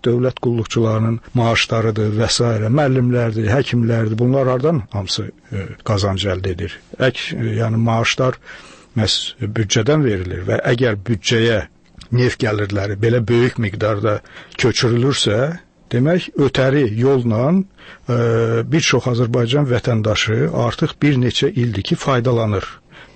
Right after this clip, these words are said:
Mən, e, eyni zamanda digər misallar da gətirə bilərəm. Misal üçün, neft sənayesində, düzdür, işləyənlərin sayı o qədər də deyil. Amma digər sahələr də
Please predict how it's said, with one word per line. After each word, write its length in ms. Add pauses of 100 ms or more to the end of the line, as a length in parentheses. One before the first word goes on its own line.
Mən, 320
e, 120 (320)
eyni 200
zamanda 320
digər 340
misallar 480
da 80
gətirə 380
bilərəm. 460
Misal 260
üçün, 220 (340)
neft 320
sənayesində, 840
düzdür, 360
işləyənlərin 680
sayı 320
o 160
qədər 300
də 100
deyil. 380 (180)
Amma 240
digər 480
sahələr 640
də 140